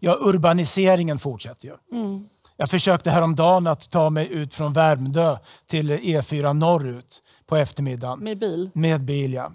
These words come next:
Speaker 2: Mm, mm, mm,
Speaker 1: Det
Speaker 2: mm.
Speaker 1: tog sin lilla tid, kan jag
Speaker 2: Inte
Speaker 1: säga.
Speaker 2: bra, inte bra. Du ska cykla.
Speaker 1: Ja, precis. Nej, men då tänkte jag, herregud, hur ska det här gå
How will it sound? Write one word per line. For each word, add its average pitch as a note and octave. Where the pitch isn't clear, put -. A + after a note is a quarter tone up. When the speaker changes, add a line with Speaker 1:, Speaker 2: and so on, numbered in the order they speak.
Speaker 2:
Mm, G#3+
mm, G#3+
mm, B3
Speaker 1:
Det F#3
Speaker 2:
mm. F3+
Speaker 1:
tog C#3+
sin C#3
lilla C3+
tid, G#2+
kan C3
jag B2+
Speaker 2:
Inte C4+
Speaker 1:
säga. G#3+
Speaker 2:
bra, G#3+
inte F#3+
bra. G#3+
Du G#3
ska B3+
cykla. A3
Speaker 1:
Ja, D#3+
precis. D3
Nej, E3
men F#3
då F#3+
tänkte F3
jag, B2+
herregud, C#3
hur C#3+
ska C3+
det B2+
här F3+
gå B2